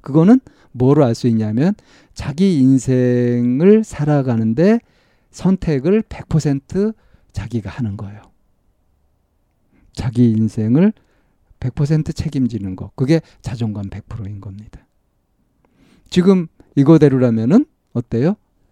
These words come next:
주변에 어떤 약간의 공격이라든가 이런 것들이 오더라도 내 보호를 위해 가지고 탁 갑옷을 입고 탁 쳐내고 이렇게 해버리잖아요. 그러면 남이 실수로 그렇게 하는 거, 뭐 의도적으로 이렇게 하는 거 어찌됐든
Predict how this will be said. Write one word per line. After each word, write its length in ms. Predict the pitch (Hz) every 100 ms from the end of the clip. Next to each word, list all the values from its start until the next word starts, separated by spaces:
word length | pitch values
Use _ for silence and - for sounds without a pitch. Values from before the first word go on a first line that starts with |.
| _ _ _
주변에 600 | - 135 131 123 127 120 135
어떤 460 | 127 127 120 127 - -
약간의 560 | - - - 143 135
공격이라든가 800 | - 123 127 117 117 113 117 123
이런 320 | 120 123 175 170
것들이 540 | 160 _ - 151 151
오더라도 640 | 135 127 131 127 156 202 - _ _ _ -
내 220 | 135 135
보호를 440 | - 120 127 123
위해 140 | 117 113
가지고 400 | 110 107 107 113 _
탁 240 | - - -
갑옷을 360 | 127 120 110
입고 120 | - -
탁 180 | - -
쳐내고 420 | - 165 135 123
이렇게 340 | 117 - 139 - _ -
해버리잖아요. 800 | 170 147 123 98 90 95 107 87 _ _ _ _ _ _ _ _ _
그러면 500 | 151 151 123 117 120 - - _
남이 400 | - 139 143 165 - -
실수로 480 | - 214 - 196 160
그렇게 260 | 139 -
하는 260 | 131 123 113
거, 260 | 107 95 - _ -
뭐 180 | 123 127
의도적으로 440 | 151 139 127 123
이렇게 220 | 113 -
하는 140 | 123 113
거 100 | 101
어찌됐든 560 | 117 151 131 - 147